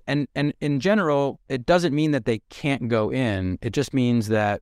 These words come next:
we need to understand the severity of their issue and make sure that we don't, um, we're not too aggressive with the treatment. So, you know, you might, again, just start slower with a lot of those people,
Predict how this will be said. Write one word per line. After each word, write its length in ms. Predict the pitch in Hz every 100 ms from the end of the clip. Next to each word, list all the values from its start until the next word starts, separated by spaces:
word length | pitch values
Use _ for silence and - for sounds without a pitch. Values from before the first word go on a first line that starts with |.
| -
we 160 | 117 120
need 140 | 120
to 80 | 123
understand 480 | 110 107 120 110 104
the 40 |
severity 640 | - 98 104 107 104 104 101
of 80 |
their 140 | 98 -
issue 600 | 104 - 104 101 98 98
and 120 | 98
make 180 | 107 101
sure 300 | - 104 101
that 160 | 98 92
we 140 | 104
don't, 360 | 104 98 98 - _ _ _ _ -
um, 540 | 95 90 90 90 87 _ - - - - -
we're 120 | 113
not 180 | 104 104
too 160 | 123
aggressive 500 | 101 101 95 - 117
with 120 | 123 117
the 80 |
treatment. 420 | - 131 143 143 - _ _ _ _ _ -
So, 580 | - 123 113 110 104 -
you 100 | 147
know, 80 | 123
you 140 | 120
might, 260 | 127 127 123 -
again, 380 | 120 135 120 113
just 200 | 113 -
start 360 | 131 120 -
slower 560 | - 117 113 110 110 110
with 140 | 104
a 40 | 110
lot 220 | 110 110
of 60 |
those 180 | 110 107
people, 500 | - 104 107 104 104